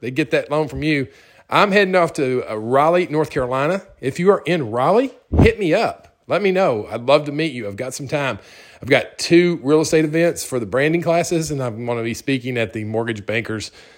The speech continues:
Association luncheon this week. So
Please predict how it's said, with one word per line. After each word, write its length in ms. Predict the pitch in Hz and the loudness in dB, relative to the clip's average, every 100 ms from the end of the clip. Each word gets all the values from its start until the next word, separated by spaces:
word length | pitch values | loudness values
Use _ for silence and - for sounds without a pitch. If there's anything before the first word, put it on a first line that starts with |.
| _ _ - | _ _ -4
Association 680 | - 110 131 110 117 107 | 0 2 4 2 0 -4
luncheon 440 | 107 123 - 117 98 | 0 0 0 -4 -4
this 200 | 92 - | -6 -4
week. 300 | 98 92 - | -4 -4 -2
So 320 | - 101 | 0 0